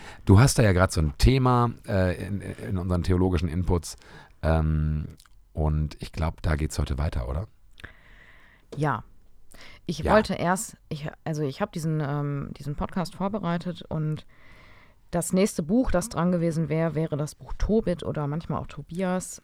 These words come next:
Speaker 2: Ähm, ich muss gestehen, ich hab diese Woche wirklich so viel zu tun gehabt. Ich hab's nicht geschafft, ähm, mich mit diesem Buch auseinanderzusetzen. Ich glaube, das erfordert ein bisschen mehr Zeit und deswegen habe ich mich dazu entschieden,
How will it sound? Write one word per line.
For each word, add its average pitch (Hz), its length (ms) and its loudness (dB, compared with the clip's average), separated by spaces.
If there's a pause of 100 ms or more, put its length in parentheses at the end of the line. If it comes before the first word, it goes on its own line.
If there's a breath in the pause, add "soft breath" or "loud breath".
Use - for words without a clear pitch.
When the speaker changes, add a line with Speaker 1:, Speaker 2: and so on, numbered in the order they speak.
Speaker 2:
Ähm, 151 400 -2 (1800 loud breath)
ich 151 140 -2
muss 202 220 2
gestehen, 175 300 2
ich 165 120 0
hab 170 140 -4
diese 165 200 -2
Woche 151 180 -2
wirklich 147 380 -4
so 196 140 -2
viel 240 160 -2
zu - 120 -12
tun 190 200 -4
gehabt. 156 200 -2
Ich - 140 -10
hab's - 280 -6 (120)
nicht 180 360 -2
geschafft, - 480 -4 (180)
ähm, 160 320 0 (140)
mich 170 260 -2
mit 170 120 0
diesem 165 180 0
Buch 175 140 -4
auseinanderzusetzen. 175 680 -2
Ich 156 120 -6
glaube, 156 220 0
das 156 140 -4
erfordert 156 380 -4
ein 147 40 -8
bisschen 143 220 -6
mehr 131 140 -4
Zeit 160 360 -4
und 151 140 -6
deswegen 165 340 -4
habe 151 160 -2
ich 156 120 -6
mich 143 100 -10
dazu - 260 -14
entschieden, 214 540 -6